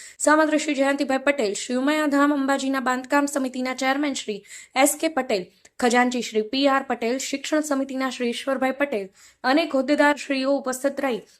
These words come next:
સાગર પટેલને શુભેચ્છાઓ પાઠવી હતી. સાગર પટેલ સાથે તેમના સહાયક શ્રી જિજ્ઞેશભાઈ પટેલ અને અન્ય પ્રશંસકો ખાસ ઉપસ્થિત રહી માતાજીના દર્શન કરી આશીર્વાદ મેળવ્યા હતા. આ સિદ્ધિ બદલ મીડિયા પ્રભારી શ્રી પી એ પટેલ પણ સાગર પટેલને અભિનંદન આપી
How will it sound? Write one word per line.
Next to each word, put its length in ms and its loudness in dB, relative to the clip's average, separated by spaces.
સાગર 360 4
પટેલને 400 0
શુભેચ્છાઓ 520 2
પાઠવી 360 2
હતી. 240 -8
સાગર 300 6
પટેલ 280 4
સાથે 280 2
તેમના 220 4
સહાયક 420 4
શ્રી 180 -4
જિજ્ઞેશભાઈ 460 2
પટેલ 320 4
અને 120 0
અન્ય 200 0
પ્રશંસકો 560 -4
ખાસ 320 2
ઉપસ્થિત 460 -2
રહી 200 4
માતાજીના 500 4
દર્શન 300 -2
કરી 240 2
આશીર્વાદ 440 0
મેળવ્યા 340 0
હતા. 260 -10
આ 100 4
સિદ્ધિ 300 -2
બદલ 320 0
મીડિયા 280 0
પ્રભારી 320 -2
શ્રી 180 -4
પી 200 -6
એ 60 0
પટેલ 300 -4
પણ 160 -2
સાગર 340 0
પટેલને 340 -6
અભિનંદન 460 -2
આપી 340 -4